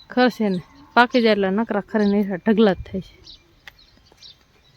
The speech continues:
તો આપણે ગદબમાં પાણી વાળવાનું હતું, કેન્સલ થયું ને નાખવાનું ખાતર ઘઉંમાં બાકી એટલું. તો આપણે હવે જવાનું હે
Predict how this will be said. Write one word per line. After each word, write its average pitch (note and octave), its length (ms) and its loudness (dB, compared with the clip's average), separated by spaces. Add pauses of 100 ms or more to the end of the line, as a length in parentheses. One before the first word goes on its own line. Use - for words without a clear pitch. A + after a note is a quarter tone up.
(760)
તો B3 60 -12
આપણે B3 240 -8
ગદબમાં A#3+ 720 -4
પાણી B3+ 300 -4
વાળવાનું C4 340 -4
હતું, A3 140 -12
કેન્સલ A#3 420 -10
થયું B3+ 280 -10
ને G#3+ 120 -10
નાખવાનું G#3+ 460 -12
ખાતર A#3+ 300 -10 (120)
ઘઉંમાં A3+ 300 -8
બાકી A3+ 260 -10
એટલું. A#3+ 280 -12 (680)
તો G3 80 -16
આપણે G3+ 220 -8
હવે G3+ 100 -6
જવાનું A3 340 -6
હે A3 140 -6